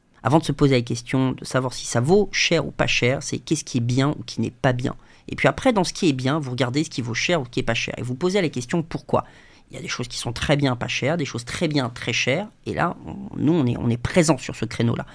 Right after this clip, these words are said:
Mais, euh, d'abord, allez dans les musées, euh,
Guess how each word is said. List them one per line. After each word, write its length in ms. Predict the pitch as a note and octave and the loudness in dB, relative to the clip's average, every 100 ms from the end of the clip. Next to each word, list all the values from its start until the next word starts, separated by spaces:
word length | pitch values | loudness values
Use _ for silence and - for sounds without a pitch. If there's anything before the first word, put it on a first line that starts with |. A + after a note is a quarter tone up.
| - - - | -20 -20 0
Mais, 260 | C3 D#3 G#3 - - _ _ _ C3+ | 6 6 4 -4 -20 _ _ _ -2
euh, 100 | A#2+ - - | -2 -4 2
d'abord, 600 | C#3+ F3 D#3+ F#3 - - - | 6 8 8 6 2 -4 2
allez 180 | F3 | 4
dans 120 | F#3+ E3 | 6 6
les 100 | C3+ | 8
musées, 520 | B2+ A#2+ A#2 C#3+ A3 - _ _ - | 6 4 4 2 0 -8 _ _ -2
euh, 180 | A2+ A2 | 0 0